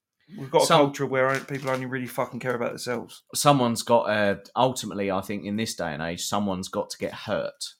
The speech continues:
Speaker 2: before there's action that's taken.
Speaker 1: Definitely. If, if it's not, if it's not the way they want it to go,
Speaker 2: Mm.
Speaker 1: then something has to happen that's mental drastic.
Speaker 2: But there should be a controlled, intelligent alternative.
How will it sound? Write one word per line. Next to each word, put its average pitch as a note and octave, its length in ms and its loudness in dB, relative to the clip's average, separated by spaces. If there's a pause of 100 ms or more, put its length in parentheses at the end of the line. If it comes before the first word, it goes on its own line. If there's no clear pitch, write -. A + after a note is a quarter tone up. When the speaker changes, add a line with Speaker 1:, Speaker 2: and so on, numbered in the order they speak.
(440)
Speaker 2:
before F#2 600 -4 (100)
there's F#2 220 -4
action - 420 -6
that's D2 160 -14
taken. - 540 -8 (160)
Speaker 1:
Definitely. C3 600 0
If, E3+ 120 -2
if F#3+ 160 -2
it's F#3+ 160 -2
not, G3 300 2
if E3+ 240 -4
it's E3+ 220 -4
not D#3+ 340 2
the C#3+ 60 4
way D3 200 8
they D3+ 200 6
want B2 180 -4
it A#2 140 -18
to - 60 -16
go, A#2 380 -2
Speaker 2:
Mm. E2 300 -8 (140)
Speaker 1:
then C3 440 -2
something C#3 360 2
has C3+ 200 0
to C#3 60 -2
happen B2+ 300 2
that's - 180 -10 (340)
mental C3 580 -2
drastic. E2+ 540 -8
Speaker 2:
But A2+ 120 2
there A2+ 100 6
should C#3+ 300 -2
be A#2 400 0 (340)
a G#2+ 400 0
controlled, A2 920 0 (920)
intelligent G#2+ 760 -2
alternative. F#2 840 -6